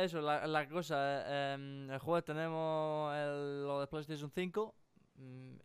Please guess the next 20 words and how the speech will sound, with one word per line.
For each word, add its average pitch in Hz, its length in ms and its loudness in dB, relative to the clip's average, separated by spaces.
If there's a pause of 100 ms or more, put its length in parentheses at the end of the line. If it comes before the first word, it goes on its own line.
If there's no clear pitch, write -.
(180)
reaccionaremos 131 680 -4
en 127 140 -8
directo, 131 420 -6
o 127 160 -6
esta-, 120 220 -8
o 127 80 -4
estaría 123 320 -4
guay 131 240 -2
si 139 80 -10
no 127 120 -10
pasa 123 160 -8
nada. 147 280 -6 (540)
Y, 226 240 0 (200)
eh, 135 1000 -4
y 127 80 -8
nada, 151 300 -2
o - 60 -20
sea, - 140 -10
eso, 131 160 -10
que 120 280 -8